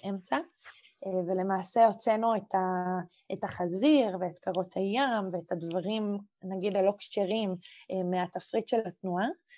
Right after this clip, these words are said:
אה, אבל כן, אה, כן השארנו את ה-, את הבשר,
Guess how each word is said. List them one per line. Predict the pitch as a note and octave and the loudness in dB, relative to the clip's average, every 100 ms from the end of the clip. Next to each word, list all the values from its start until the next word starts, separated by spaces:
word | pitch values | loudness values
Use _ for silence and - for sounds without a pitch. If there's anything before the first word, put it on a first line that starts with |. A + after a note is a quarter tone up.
| _ - - | _ -20 -10
אה, | F#3+ F#3+ F#3 F#3 F3+ - | -2 2 4 4 2 0
אבל | F#3+ F#3+ F#3+ | 2 2 0
כן, | - A3 A3 A3 | 0 0 2 4
אה, | G#3+ G3+ F#3+ F#3 F3+ | 4 4 4 2 0
כן | - G#3+ | 0 0
השארנו | G3+ G3+ G3 G3 G3 | 2 2 4 2 0
את | F#3 - | -2 -4
ה-, | F3 E3+ E3 F#3 | -2 -2 -4 -8
את | - | -6
הבשר, | E3+ E3 D#3+ D#3 - G#3+ | -4 -4 -4 -6 -2 2